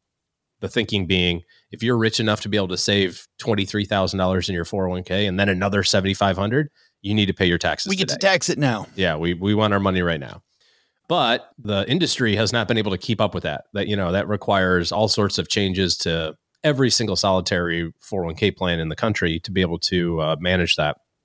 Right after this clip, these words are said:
Speaker 1: That was supposed to take effect first of the year, and it is not. So you can do that in your workplace plan as well,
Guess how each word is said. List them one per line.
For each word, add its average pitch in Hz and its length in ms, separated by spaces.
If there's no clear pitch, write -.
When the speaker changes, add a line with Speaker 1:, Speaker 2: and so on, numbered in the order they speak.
Speaker 1:
That 87 120
was 92 80
supposed - 220
to 85 60
take - 80
effect - 240
first - 220
of 78 40
the - 20
year, 76 180
and 82 180
it 71 60
is 69 240
not. 78 460
So 147 300
you 123 140
can 117 100
do 107 80
that 101 140
in 98 40
your 95 280
workplace 113 360
plan 92 260
as 90 120
well, 113 420